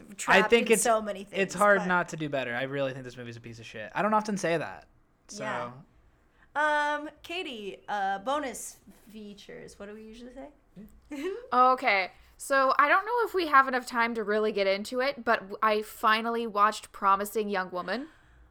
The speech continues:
Speaker 2: Oh, so good.
Speaker 3: And I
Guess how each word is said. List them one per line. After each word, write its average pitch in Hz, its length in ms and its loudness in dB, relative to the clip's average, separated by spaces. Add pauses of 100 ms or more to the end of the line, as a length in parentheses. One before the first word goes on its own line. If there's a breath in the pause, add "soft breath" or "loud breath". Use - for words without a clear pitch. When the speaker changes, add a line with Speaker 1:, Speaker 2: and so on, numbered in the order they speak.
(200)
Speaker 2:
Oh, 370 640 -2 (320)
so - 180 -12 (180)
good. - 80 -2
Speaker 3:
And 254 360 6 (180)
I 285 280 6